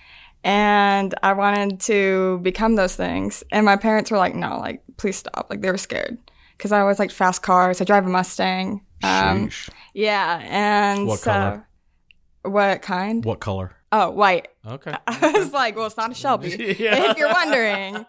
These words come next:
Speaker 1: I mean, if you guys would like to get me one, by all means. But,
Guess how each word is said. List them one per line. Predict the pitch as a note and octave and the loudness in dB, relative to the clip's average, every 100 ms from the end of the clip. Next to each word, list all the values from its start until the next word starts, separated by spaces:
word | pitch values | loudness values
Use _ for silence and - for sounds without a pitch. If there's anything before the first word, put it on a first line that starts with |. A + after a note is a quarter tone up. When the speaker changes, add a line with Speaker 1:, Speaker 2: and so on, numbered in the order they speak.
| - | -10
Speaker 1:
I | G#3 | -6
mean, | A3 G#3+ | -4 -4
if | G#3+ | -6
you | A3+ | -4
guys | A3 | -4
would | A3 | -4
like | G#3 | -8
to | G3+ | -6
get | A3+ G3+ | -6 -4
me | F#3 | -6
one, | F#3+ G3 G3 G3 | -8 -8 -8 -4
by | F#3+ | -2
all | F#3+ | -2
means. | G#3 A3+ F#3 F#3 - - | -2 -2 -4 -10 -16 -14
But, | F#3+ F#3 C#3+ | -8 -6 -8